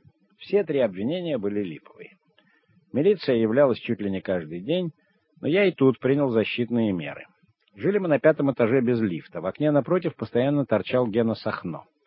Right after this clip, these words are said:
Это был спившийся журналист и, как многие алкаши, человек ослепительного благородства. Целыми днями глушил портвейн у окна.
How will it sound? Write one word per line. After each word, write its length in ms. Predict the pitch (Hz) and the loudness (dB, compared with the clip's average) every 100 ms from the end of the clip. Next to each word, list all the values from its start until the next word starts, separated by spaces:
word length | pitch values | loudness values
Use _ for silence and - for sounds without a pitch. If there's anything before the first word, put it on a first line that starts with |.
| _ _ _ _ | _ _ _ _
Это 160 | 143 147 | -4 4
был 160 | 151 | 4
спившийся 640 | - - 156 - 120 113 98 | 4 0 0 2 0 2 2
журналист 680 | 107 104 117 160 156 - | 2 2 2 0 -2 -8
и, 20 | |
как 200 | - 95 | -8 -4
многие 380 | 113 131 120 113 | 0 0 4 4
алкаши, 420 | 101 - 110 160 | 4 0 -2 -2
человек 400 | 151 113 107 127 | 0 4 4 2
ослепительного 680 | 120 113 95 120 110 104 98 | -2 -4 -6 -8 -6 -4 -4
благородства. 760 | 92 90 92 76 - - 76 _ _ _ _ _ _ - | -4 -4 -4 -4 -10 -20 -20 _ _ _ _ _ _ 0
Целыми 340 | 151 147 127 | 4 4 4
днями 320 | 104 127 123 | 2 4 4
глушил 380 | 98 101 - 110 | 2 0 0 0
портвейн 560 | - 95 - 85 76 73 | 0 -2 -4 -6 -6 -8
у 60 | |
окна. 380 | 71 - 78 | -14 -14 -20